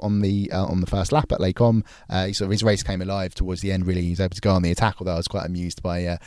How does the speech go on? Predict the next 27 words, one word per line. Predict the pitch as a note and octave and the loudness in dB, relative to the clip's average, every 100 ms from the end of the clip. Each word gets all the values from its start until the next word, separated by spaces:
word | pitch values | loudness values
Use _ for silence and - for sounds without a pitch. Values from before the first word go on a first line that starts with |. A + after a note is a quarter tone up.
| - - | -18 -12
he | - F2+ | -8 -4
sort | - | -4
of | F2+ | 0
snapped | - A2+ - | 0 0 -2
at | G2 | -4
his, | F#2 E2+ | -2 0
uh, | F#2+ F2+ | 2 2
engineer | F#2+ G2+ G2 G2 F#2 | 0 0 0 2 2
on | F#2 | 2
the | F#2 | 4
<laughs> | |
radio | A2+ D3 A2 G2 | 6 6 6 4
because | F#2+ G#2 G2 | 2 -2 -2
he | |
thought | G2 G2+ | 0 0
he | |
was | F#2+ | 0
gonna | G2+ F#2+ | -2 -4
be | |
told | F#2 G2 F#2+ | 0 0 0
one | G2 F#2 | -2 -2
thing. | F#2 | -6
In | F2+ | -6
fact, | G2 - | -8 -10
it | G2 | -8
was | F#2 | -6
a, | F#2+ | -6